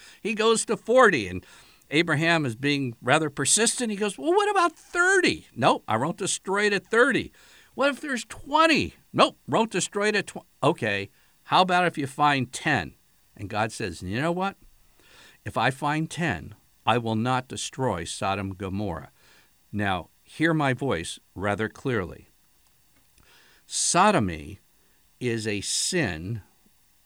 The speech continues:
that, once it's accepted culturally, is like an infectious disease that spreads,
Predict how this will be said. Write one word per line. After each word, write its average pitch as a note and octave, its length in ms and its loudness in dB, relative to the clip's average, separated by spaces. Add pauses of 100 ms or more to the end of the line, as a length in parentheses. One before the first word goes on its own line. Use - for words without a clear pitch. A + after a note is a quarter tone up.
(720)
that, A#2 300 -2
once C#3+ 380 0
it's - 220 -8
accepted D#3 720 -4
culturally, G2+ 840 -10 (100)
is G#2+ 180 -6
like G#2+ 360 -4 (100)
an G2+ 100 -6
infectious D#3 760 -4
disease F#2+ 840 -6 (160)
that G2 180 -10
spreads, - 1000 -6